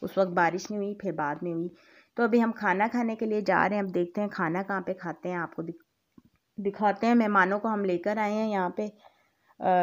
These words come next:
ये सेवर फूड के साथ है ना, चरगे वाले फूड स्ट्रीट है रावलपिंडी में ये एक। तो यहाँ का चरगा बहुत मशहूर है, मैंने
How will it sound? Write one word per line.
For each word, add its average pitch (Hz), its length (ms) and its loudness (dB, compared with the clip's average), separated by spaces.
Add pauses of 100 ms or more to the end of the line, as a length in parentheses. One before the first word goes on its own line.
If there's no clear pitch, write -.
ये 175 300 0
सेवर 175 500 -2
फूड 185 340 -4
के 185 120 4
साथ 165 380 -2
है 202 80 -4
ना, 226 80 -4
चरगे 175 380 -2
वाले 160 300 -2 (1500)
फूड 233 220 0
स्ट्रीट 208 400 -4
है 208 80 2
रावलपिंडी 185 600 0
में 196 120 0
ये 190 200 0
एक। 190 240 -10 (1200)
तो 214 240 2
यहाँ 202 280 0
का 220 100 -2
चरगा 202 300 4
बहुत 208 220 0
मशहूर 214 320 -2
है, 226 80 0
मैंने 202 180 0